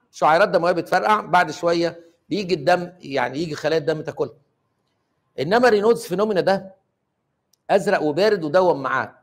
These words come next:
الفروست، مع البرد. وفي ناس مع البرد بتقفل الاوعيه الطرفيه خالص. يعني يجي لي ناس في العياده يقول لك ايه،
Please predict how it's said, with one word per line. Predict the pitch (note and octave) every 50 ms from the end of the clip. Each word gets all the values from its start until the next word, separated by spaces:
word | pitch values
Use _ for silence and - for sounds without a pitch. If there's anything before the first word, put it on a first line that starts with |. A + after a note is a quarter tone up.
| -
الفروست، | B2+ B2 A#2+ A2 G#2+ - - - C3 C#3+ F3 A3+ G#3 - - -
مع | C#3 B2+ A#2 A#2
البرد. | A2+ G#2 G#2+ D3+ F#3+ A3 - - - - - _ _ _ _ _ _ _ _ _ _ _ _ _ _ _ _ _ _ _ _ _ _ _ _ -
وفي | A2 A2 - D#3+
ناس | F3 G3+ - - D3+
مع | D3+ C3 B2+
البرد | A#2+ G#2+ D3 F#3 G#3 G#3 - - - _ _ _ _ _ -
بتقفل | A#2 C3 - A3 A#3+ A3 - G3 F3+
الاوعيه | E3 D3+ C#3+ D#3+ F3+ G3
الطرفيه | F#3+ F#3+ E3+ C#3 - - F#3+ D#3
خالص. | - - D3+ A#2 F#2+ - - - _ _ _ _ _ - - - - -
يعني | C3 C#3+ D3 D#3
يجي | D3+ D3 G3 G#3
لي | G3+ F#3
ناس | F#3 G3+ G3 - - - -
في | - - B2+
العياده | A#2 G#2+ B2+ D#3 F#3 G3+ F#3 E3+
يقول | D#3+ F3+ F#3+
لك | E3+ E3 -
ايه، | E3 E3 D#3 B2+ -